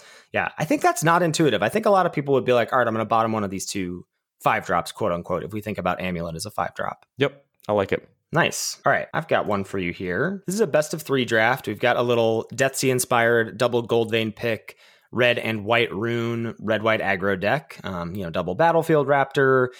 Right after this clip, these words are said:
Speaker 1: triple Dwarven reinforcements, Doomscar Titan at the top of the curve, kind of like a standard-ish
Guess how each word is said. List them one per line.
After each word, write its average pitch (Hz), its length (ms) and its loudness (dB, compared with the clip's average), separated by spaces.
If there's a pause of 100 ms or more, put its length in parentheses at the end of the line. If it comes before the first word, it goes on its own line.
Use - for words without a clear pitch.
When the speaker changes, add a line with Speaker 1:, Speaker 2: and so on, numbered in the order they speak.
(180)
Speaker 1:
triple 170 320 0
Dwarven 139 360 4
reinforcements, 127 920 0
Doomscar 131 600 0
Titan 123 280 2
at 120 80 0
the - 80 -10
top 120 240 0
of 104 60 -2
the 117 40 2
curve, 117 460 2 (320)
kind 233 240 0
of 113 80 0
like 110 160 2
a 107 60 2
standard-ish 104 840 0